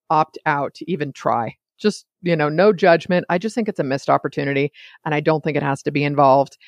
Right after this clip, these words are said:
and it doesn't have to be smarmy. And you could do something as fun as surprising and delighting people that you bundle something for, you know, two things that would normally cost two hundred dollars. You do it for ninety-seven bucks,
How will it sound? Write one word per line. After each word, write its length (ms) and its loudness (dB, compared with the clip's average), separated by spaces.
and 120 2
it 120 2
doesn't 360 2
have 200 -4
to 80 -12
be 120 -4
smarmy. 460 -4
And 200 2
you 160 0
could 340 0
do 160 -2
something 400 -4
as 140 -6
fun 340 2
as 160 -4
surprising 500 0
and 60 -4
delighting 340 2
people 440 0
that 260 0
you 160 -2
bundle 320 2
something 580 0
for, 160 -2
you 120 -2
know, 240 -2
two 160 -2
things 560 0
that 100 0
would 100 -4
normally 260 0
cost 220 -4
two 80 -10
hundred 80 -2
dollars. 360 2
You 100 -10
do 140 0
it 100 -2
for 100 -2
ninety-seven 460 -4
bucks, 340 0